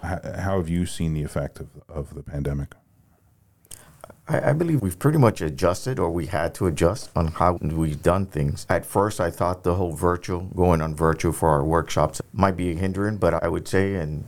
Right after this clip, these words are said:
Speaker 2: Lydia would mention that no, it, it, as a matter of fact, more people felt more involved in that aspect, because yet we still had that opportunity where you can make an appointment for that one-on-one with our counselors and sit down and go through the
Speaker 1: And the,
Speaker 2: paperwork.
Speaker 1: and the one-on-one is virtual as well?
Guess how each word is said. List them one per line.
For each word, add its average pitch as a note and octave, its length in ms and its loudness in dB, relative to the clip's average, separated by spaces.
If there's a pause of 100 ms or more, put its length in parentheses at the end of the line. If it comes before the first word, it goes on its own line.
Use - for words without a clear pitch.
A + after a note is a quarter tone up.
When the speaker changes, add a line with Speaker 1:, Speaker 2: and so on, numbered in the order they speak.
Speaker 2:
Lydia F2+ 360 2
would F#2 260 4
mention A2 340 0
that F#2 160 0
no, C3+ 400 -2
it, - 240 2
it, - 240 0
as G2 160 -2
a G2+ 40 0
matter G#2 160 0
of F#2+ 60 -4
fact, F#2 220 -2
more F#2+ 280 2
people F#2+ 400 0 (420)
felt F#2+ 300 0
more F#2+ 240 0
involved F#2+ 440 0
in E2+ 120 -2
that E2 180 -2
aspect, F2+ 520 -4
because F2+ 340 0
yet F#2+ 280 2
we F#2 140 -4
still A2+ 440 -2 (680)
had A2+ 260 0
that G2+ 120 2
opportunity F#2+ 540 2
where E2+ 140 2
you E2 120 -2
can - 120 -2
make F2+ 160 2
an E2+ 80 0
appointment E2+ 460 0
for F2+ 100 0
that D#2 220 0
one-on-one D#2+ 540 0 (360)
with F2+ 160 2
our D#2+ 100 -2
counselors F#2 560 -2
and D#2 80 0
sit E2 220 0
down D#2+ 180 0
and D2 140 -6
go D2+ 160 0
through D2 220 -6
the C2+ 40 -12
Speaker 1:
And - 100 -8
the, D2+ 60 0
Speaker 2:
paperwork. - 380 0
Speaker 1:
and G#2+ 100 0
the F#2+ 80 2
one-on-one F2 500 2
is D#2+ 60 -2
virtual D2 460 -4
as - 80 -10
well? - 200 -6